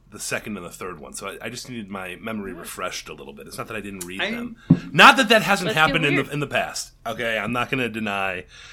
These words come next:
Speaker 1: having
Speaker 2: I just
Speaker 1: totally
Speaker 2: Yeah, sure, okay, you alternate between high and low textualization weeks, okay? That's all I'm gonna say.
Speaker 3: <laughs>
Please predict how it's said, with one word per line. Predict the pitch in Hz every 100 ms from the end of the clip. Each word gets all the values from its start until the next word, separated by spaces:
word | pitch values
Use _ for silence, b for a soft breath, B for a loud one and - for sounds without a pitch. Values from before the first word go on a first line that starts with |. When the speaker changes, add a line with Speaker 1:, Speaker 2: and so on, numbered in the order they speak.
| B -
Speaker 1:
having | 110 92
Speaker 2:
I | 98
just | 87 87 -
Speaker 1:
totally | 123 107 101 92 87 - -
Speaker 2:
Yeah, | 277 151
sure, | 143 240
okay, | 226 165
you | 226 330
alternate | 359 320 302 277
between | 214 214
high | 190 - 247 247 240
and | 208 190
low | 202 196 190
textualization | - 202 - - 180 160 127 143 139 - 117 104
weeks, | 107 - -
okay? | 117 113 160 139
That's | 139 139
all | 165 143
I'm | 127 120
gonna | 294 139 269
say. | 285 262
Speaker 3:
<laughs> | 262 254